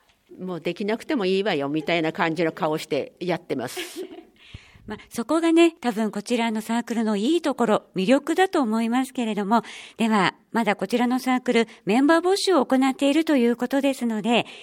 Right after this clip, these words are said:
Speaker 2: ぜひ田辺先生からもサークルのピーアール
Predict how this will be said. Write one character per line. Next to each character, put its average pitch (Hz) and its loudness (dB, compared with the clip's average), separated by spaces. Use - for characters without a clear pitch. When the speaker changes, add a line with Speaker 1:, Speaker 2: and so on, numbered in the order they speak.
Speaker 2:
ぜ - -2
ひ 208 -2
田 196 -4
辺 277 4
先 247 -2
生 262 -4
か 254 -2
ら 233 0
も 202 0
サ 190 -6
ー 202 -6
ク 220 -4
ル 240 2
の 233 0
ピ 226 -4
ー 285 4
ア 294 4
ー - 2
ル 233 2